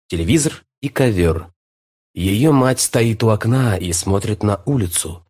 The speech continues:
как это делает Холли, надевая, по выражению Шарлотты,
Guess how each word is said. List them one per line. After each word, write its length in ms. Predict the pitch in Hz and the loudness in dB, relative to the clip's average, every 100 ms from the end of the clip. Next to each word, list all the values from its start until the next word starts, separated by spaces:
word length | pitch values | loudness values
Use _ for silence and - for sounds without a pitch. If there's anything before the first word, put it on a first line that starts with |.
| _ | _
как 180 | 117 107 | -4 -2
это 160 | 123 | -2
делает 400 | 110 101 101 110 | 0 2 2 -2
Холли, 480 | - 104 78 71 - _ _ _ - | -2 -2 -2 -4 -10 _ _ _ -4
надевая, 720 | 110 123 143 156 175 165 160 - _ | -2 2 2 4 4 2 0 -8 _
по 100 | 92 | 0
выражению 580 | 87 98 117 107 90 87 | 4 4 4 2 2 2
Шарлотты, 920 | 82 120 131 113 80 87 - 76 - | 0 0 2 2 0 -6 -10 -8 -8